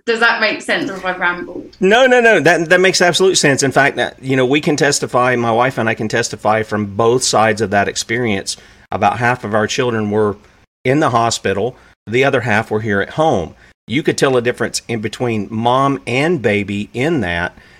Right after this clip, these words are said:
Speaker 2: And what's interesting is, you know, I was, I was making mention before the show,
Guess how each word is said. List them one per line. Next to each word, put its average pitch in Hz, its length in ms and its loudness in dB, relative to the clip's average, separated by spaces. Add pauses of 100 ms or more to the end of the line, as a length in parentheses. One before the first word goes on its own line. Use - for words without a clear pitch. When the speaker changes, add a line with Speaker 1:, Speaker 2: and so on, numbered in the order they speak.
(220)
Speaker 2:
And 143 360 2
what's 156 260 2
interesting 165 580 0
is, 131 340 2
you 131 80 -2
know, 131 140 2
I - 20 2
was, 120 220 0
I 123 40 -2
was 123 140 0
making 139 320 0
mention 139 300 -2
before 120 300 -6
the 110 100 -2
show, 151 460 0